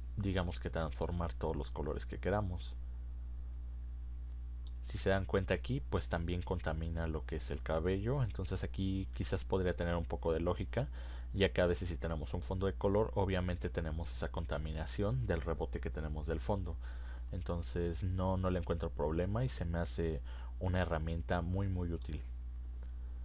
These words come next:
Bien, aquí voy a terminar de, de pintar por aquí por debajo. Realmente aquí no me importa que,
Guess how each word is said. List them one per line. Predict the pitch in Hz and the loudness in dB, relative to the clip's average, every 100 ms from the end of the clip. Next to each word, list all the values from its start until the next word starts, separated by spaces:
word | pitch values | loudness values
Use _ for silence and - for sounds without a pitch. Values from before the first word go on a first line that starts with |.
| - - - - - - - - - - - - - - | -6 -6 -6 -6 -6 -6 -6 -6 -6 -6 -6 -6 -6 -4
Bien, | 82 76 | -4 -4
aquí | 78 - | -4 -2
voy | 87 | 0
a | 82 | 0
terminar | 76 69 71 76 73 - - - - | 0 -2 -2 -2 -2 -4 -6 -6 -4
de, | 65 - - | -4 -6 -4
de | 82 | -4
pintar | 76 73 73 107 160 - - - - - - - - - - - | -2 -2 2 2 2 -2 -6 -6 -6 -6 -6 -6 -6 -6 -6 -4
por | - | -4
aquí | - 76 | -4 -4
por | - 73 | -2 0
debajo. | 76 82 123 - 147 - - - - - - - - | 2 2 2 2 -2 -2 -6 -6 -6 -6 -6 -4 2
Realmente | 110 117 117 120 | 4 6 4 4
aquí | 113 101 | 2 4
no | 98 | 2
me | 92 | 2
importa | 87 - - 87 - 95 | 0 -4 4 4 4 -2
que, | - 80 67 69 | -2 -2 0 -2